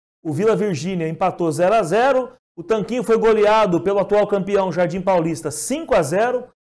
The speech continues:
O Santos, no Clássico da Norte, perdeu em casa pro Quintinense, três a um.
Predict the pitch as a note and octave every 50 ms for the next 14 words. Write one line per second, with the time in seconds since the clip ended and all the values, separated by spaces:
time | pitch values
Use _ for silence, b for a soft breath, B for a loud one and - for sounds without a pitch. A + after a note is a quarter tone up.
0 | _ _ D#3+ D3 - - G#3+ A3+ B3 A#3+ A3+ - F3+ F3 - - - - - _
1 | _ _ _ - E3 E3 - G3+ G#3+ G#3 - - - A3+ F#3+ G3+ F#3 F3+ F#3+ G#3
2 | A3+ A#3 G#3+ - F3+ D#3 - G3+ F#3+ F3+ G#3 G#3 G3+ F#3 F#3 - G3+ G3+ G3 F3
3 | F#3 F#3+ F#3+ F#3 - F#3 F#3+ F#3 F#3+ F#3 F3+ F#3 F3+ F3 - E3 - - _ -
4 | A3 A#3 B3+ D4+ D4+ A#3+ A3 A3+ G3 F3 G#3 C4 - -